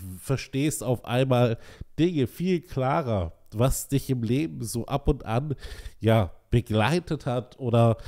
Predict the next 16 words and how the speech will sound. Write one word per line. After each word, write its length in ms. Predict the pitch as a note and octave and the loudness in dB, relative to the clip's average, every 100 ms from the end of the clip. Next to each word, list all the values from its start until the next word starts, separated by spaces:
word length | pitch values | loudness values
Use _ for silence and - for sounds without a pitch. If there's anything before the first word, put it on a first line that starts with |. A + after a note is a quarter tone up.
| - - | -14 -2
besser 260 | C3 - A#2+ | 0 0 0
gesagt 420 | A2+ A#2 A#2+ - | 2 0 0 0
auch 280 | A#2+ A#2+ - | 0 0 -2
manchmal 720 | B2+ B2+ - A#2+ A#2 A#2 A#2 - _ _ _ _ _ _ _ _ - | -2 -2 -4 0 2 4 2 -2 _ _ _ _ _ _ _ _ -10
in 160 | A2 B2+ | -6 2
die 100 | C3+ | 2
Schranken 540 | - C3+ F3+ - C#3 | 4 2 0 -2 -6
gewiesen 480 | A2+ F#2+ F#2+ F#2+ F#2 | -4 -4 -6 -2 0
hat. 260 | A#2 - - - - - - | 0 -2 -14 -14 -14 -8 0
Da 360 | B2+ F#3 G#3 - | 2 2 0 -4
ist 300 | D#3+ F3 - | -2 -2 0
heute 480 | B2 B2+ B2+ A#2+ F2+ | 4 4 6 4 4
Heilung 500 | G#2+ G2+ G2 G2+ G#2 - - - - _ _ | 4 4 4 2 2 2 2 2 -8 _ _
sehr, 540 | D#2+ - A#2 A#2 A#2+ - | -8 0 2 2 0 -6
sehr 320 | F#2+ G2 G2+ | -2 2 2
sichtbar. 560 | F2+ F#2 - F2+ D#2 | 0 -6 -6 -4 -4